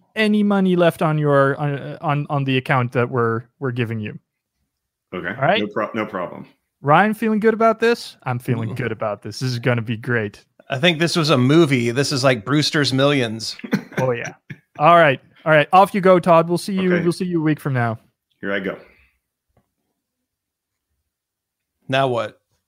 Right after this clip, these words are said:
Speaker 3: Oh,
Speaker 2: Can't
Speaker 3: wait.
Speaker 2: eat it. <laughs> Yeah. <laughs>
Speaker 1: All right, and through the miracle of time, Todd, it's, it's been a week. How was your week in Vegas?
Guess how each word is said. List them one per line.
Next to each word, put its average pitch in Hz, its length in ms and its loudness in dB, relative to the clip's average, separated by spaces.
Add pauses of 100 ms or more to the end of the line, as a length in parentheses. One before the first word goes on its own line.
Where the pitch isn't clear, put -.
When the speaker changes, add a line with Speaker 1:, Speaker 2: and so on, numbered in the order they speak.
(180)
Speaker 3:
Oh, 151 60 4
Speaker 2:
Can't 135 120 4
Speaker 3:
wait. 135 260 2
Speaker 2:
eat - 160 -10
it. - 220 4 (880)
<laughs> - 140 -2 (320)
Yeah. - 380 -2 (260)
<laughs> - 40 -12 (2000)
Speaker 1:
All 147 140 2
right, 185 140 2
and 175 140 0
through 233 180 -4
the 220 60 -6
miracle 247 380 0
of 190 100 -6
time, 226 420 2
Todd, 202 320 4
it's, 180 220 0
it's 170 240 -6
been 147 280 4
a 208 60 4
week. 226 240 0
How 160 140 0
was 214 120 -2
your 220 120 -4
week 180 240 -4
in 214 100 0
Vegas? 143 600 0